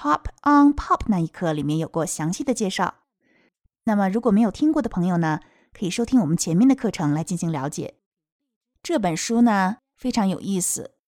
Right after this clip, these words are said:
据说是苏斯博士跟朋友打赌，能不能用五十个单词来写一本书而写成的。这本书呢，显然非常成功，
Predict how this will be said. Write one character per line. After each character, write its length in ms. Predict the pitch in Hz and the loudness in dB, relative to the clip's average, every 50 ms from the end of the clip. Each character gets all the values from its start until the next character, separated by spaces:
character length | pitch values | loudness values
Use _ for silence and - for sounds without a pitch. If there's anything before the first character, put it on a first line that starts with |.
| _ _ _ _ _ _ _ | _ _ _ _ _ _ _
据 240 | - - - 254 196 | -10 -6 -2 -2 -2
说 520 | 190 - - - 285 294 - - - _ _ | -2 -2 -2 0 2 2 2 0 -4 _ _
是 600 | - - - - 226 190 165 143 113 - - _ _ _ _ _ | -14 -14 -8 -4 -4 -2 -2 -4 -6 -8 -14 _ _ _ _ _
苏 180 | - - - 254 | -18 -8 -8 -8
斯 140 | - - | -4 -4
博 180 | 226 - 180 170 | -4 -2 -2 -4
士 160 | 170 - 214 | -4 -6 -6
跟 160 | - 254 262 | 2 2 2
朋 160 | 262 - 254 285 | 4 6 6 4
友 100 | 269 190 | 4 4
打 220 | 190 180 190 254 | 2 -4 -6 -6
赌， 440 | - - - - - - - - _ _ _ _ _ _ _ _ _ - | -6 -6 -10 -10 -10 -14 -16 -16 _ _ _ _ _ _ _ _ _ -2
能 160 | 190 190 208 | 0 2 4
不 100 | 226 262 | 6 6
能 200 | 254 233 226 220 | 6 6 6 4
用 380 | 262 247 226 214 202 202 _ _ _ _ _ - | 4 4 4 4 2 0 _ _ _ _ _ -6
五 200 | 226 202 185 175 | -4 -2 -2 -2
十 180 | - - - | -4 -4 -6
个 140 | 233 - 320 | -4 -4 2
单 200 | - 269 247 247 | 4 6 6 6
词 460 | 247 - - - 180 175 165 - _ _ - | 6 4 0 -4 -4 -4 -4 -6 _ _ -12
来 160 | 175 175 - | -10 -8 -6
写 160 | - - 135 | -6 -6 -6
一 120 | 143 185 | -6 -6
本 180 | 180 170 139 - | -6 -6 -8 -8
书 460 | - - - 262 285 294 - - _ _ | -10 -8 -4 -4 -4 -4 -6 -10 _ _
而 120 | - 180 170 | -10 -8 -8
写 180 | - - - | -8 -8 -10
成 220 | - - 175 175 147 | -10 -6 -6 -4 -2
的。 220 | 160 147 - _ _ _ _ _ _ _ _ _ _ _ _ _ _ _ _ _ _ | -4 -4 -6 _ _ _ _ _ _ _ _ _ _ _ _ _ _ _ _ _ _
这 120 | - 226 | -6 -2
本 140 | 196 - - | -2 -2 -4
书 240 | - - 214 208 214 | -4 -4 -2 0 2
呢， 320 | 208 196 185 180 202 - _ _ _ | 2 2 0 -2 -2 -6 _ _ _
显 220 | - - 190 165 156 | -10 -6 -4 -2 -2
然 100 | 156 165 | -2 -2
非 120 | - 233 | -4 -4
常 180 | - 208 196 - | -2 -2 -4 -4
成 200 | - 185 185 196 | -2 -4 -4 0
功， 380 | 233 240 254 262 269 - _ | 2 4 4 2 2 -2 _